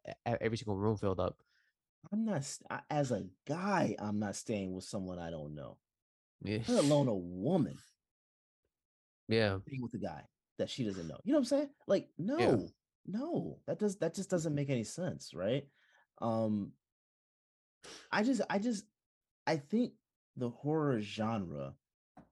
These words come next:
Speaker 2: can do significantly better. Like, these, these little points in plot that are, that are weak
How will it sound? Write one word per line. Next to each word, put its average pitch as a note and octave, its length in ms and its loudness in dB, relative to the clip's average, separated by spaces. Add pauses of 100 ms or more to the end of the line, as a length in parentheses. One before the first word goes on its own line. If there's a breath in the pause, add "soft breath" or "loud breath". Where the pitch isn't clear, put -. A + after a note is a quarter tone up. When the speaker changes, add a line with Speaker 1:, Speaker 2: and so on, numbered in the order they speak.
(120)
Speaker 2:
can A2+ 180 0
do A#2+ 180 0
significantly F#2+ 960 -4
better. C2+ 420 -10 (840)
Like, C3 220 0
these, G3+ 280 -2
these F3 360 -2
little D3 680 2 (480)
points C3+ 320 0
in A2+ 100 -2
plot - 460 -4
that G2+ 140 2
are, G2 380 -4
that G2+ 160 -2
are F2 80 -2
weak E3 520 -4